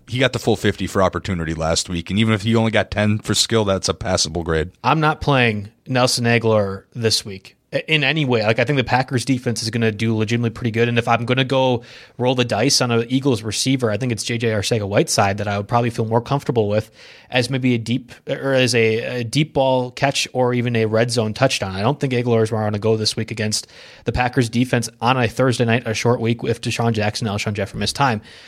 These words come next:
Speaker 2: Mecole Hardman had a long touchdown. Demarcus Robinson had an amazing touchdown. Back again,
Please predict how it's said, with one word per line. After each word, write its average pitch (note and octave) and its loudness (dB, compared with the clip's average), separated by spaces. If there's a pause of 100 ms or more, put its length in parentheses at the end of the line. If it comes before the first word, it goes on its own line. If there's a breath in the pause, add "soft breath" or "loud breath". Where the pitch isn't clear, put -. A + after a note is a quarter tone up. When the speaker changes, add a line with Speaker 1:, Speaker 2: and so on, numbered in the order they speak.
(120 loud breath)
Speaker 2:
Mecole F3 0
Hardman C#3+ 0
had D3+ 2
a C3+ 4
long C3+ 2
touchdown. A#2 0
Demarcus D3 0
Robinson C#3+ 2
had C3+ 2
an C3+ 0
amazing D3 2
touchdown. A2+ 2 (480 loud breath)
Back A#2+ -6
again, C#3+ 0